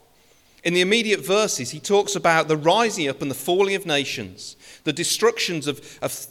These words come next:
of things and institutions in people's lives that they have found a great deal of security and comfort in. He talks about war. He talks about betrayal. He talks about, um, uh, illnesses.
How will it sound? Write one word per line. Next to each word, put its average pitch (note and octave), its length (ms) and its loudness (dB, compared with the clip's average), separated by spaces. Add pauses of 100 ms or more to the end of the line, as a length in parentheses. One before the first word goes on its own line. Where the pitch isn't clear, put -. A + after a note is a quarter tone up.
of D#3 280 2
things G#3+ 500 0
and F3 80 -2
institutions F3+ 800 -4
in B2+ 100 -4
people's F#3+ 440 -4
lives C#3 540 2 (220)
that D3+ 180 2
they E3 200 4
have E3 260 -6
found E3+ 420 -2
a C#3 80 -4 (260)
great F#3 420 2
deal D#3+ 180 -2
of D#3 80 -6
security E3 880 -2
and D#3 220 -8
comfort - 600 -6
in. G#2 220 -10 (760)
He F#3 80 -2
talks F#3+ 280 2
about F3 300 0
war. D#3+ 680 4 (120)
He D#3 80 -4
talks F#3 320 -4
about E3 260 -4
betrayal. F#3 720 2 (480)
He E3 100 -6
talks F#3 460 0
about, D#3+ 560 0 (400)
um, D3+ 280 2 (260)
uh, D3 160 4 (160)
illnesses. G3+ 800 2